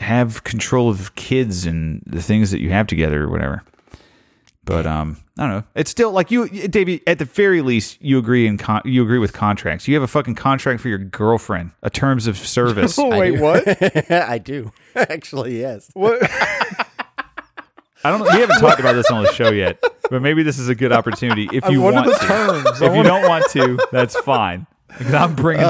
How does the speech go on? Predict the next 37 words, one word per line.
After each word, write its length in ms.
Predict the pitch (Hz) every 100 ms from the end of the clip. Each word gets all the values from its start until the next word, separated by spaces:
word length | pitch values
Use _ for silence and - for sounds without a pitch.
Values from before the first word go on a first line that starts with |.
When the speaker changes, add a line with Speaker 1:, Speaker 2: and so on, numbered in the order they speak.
| 160
Speaker 3:
Um, 200 | 165 165
Speaker 1:
up. 160 | 160 -
Speaker 3:
I'm 140 | 170
not 200 | 220 202
going 220 | 170 156
into 260 | 135 123 139
it. 240 | 135 - 494
Speaker 2:
<laughs> 20 |
You 340 | 508 466 427 427
made 60 |
your 120 | 392 370
girlfriend 540 | 330 440 466 415 453
sign 220 | - 453 466
a 60 | 453
contract? 840 | - - - - - 508 622 -
Speaker 3:
Uh, 40 |
she 220 | - 214
was 160 | 262 240
into 340 | 240 294 320
it, 100 | 123
actually. 440 | 98 104 - 107 92 _ _
Um, 460 | - 139 135 127 110 _ _ _ _ _ -
but, 180 | 143
uh, 180 | 143 143
I'm 80 | -
not 140 | 170 147
going 200 | 143 120
Speaker 1:
It's 140 | 120 -
Speaker 3:
in, 60 | 160
I'm 100 | -
Speaker 1:
sexy. 180 | -
Speaker 3:
not 200 | 147 165
going 200 | 147 143
Speaker 1:
It's 220 | 135 131 -
Speaker 3:
into, 120 |
I'm 60 |
not 60 | 139